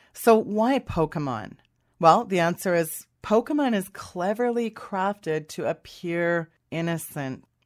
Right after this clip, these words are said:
So when it appears innocent, well, Christian parents will purchase it not knowing that it's harmful, 'cause after all, it just looks like a nice little benevolent toy or game. Now,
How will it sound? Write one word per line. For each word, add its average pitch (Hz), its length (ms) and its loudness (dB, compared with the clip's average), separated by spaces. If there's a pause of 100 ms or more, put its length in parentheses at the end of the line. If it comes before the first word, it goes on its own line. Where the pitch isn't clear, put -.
(160)
So 190 260 6
when 180 180 2
it 170 80 4
appears 165 360 2
innocent, 196 500 -2
well, 160 240 2
Christian 165 360 -4
parents 160 340 -4
will 165 80 -4
purchase 202 540 -4
it 160 340 2 (340)
not 175 360 2
knowing 156 720 -2 (120)
that 160 100 0
it's 156 180 0
harmful, 160 420 -4
'cause 151 180 -6
after 156 300 -2
all, 165 160 0
it 113 80 -8
just 151 180 -10
looks 151 220 -6
like 151 140 -4
a 151 80 -4
nice 147 260 -6
little 147 160 -2
benevolent 143 640 -4
toy 156 340 0
or 139 120 -2
game. 135 480 -6 (280)
Now, 190 420 4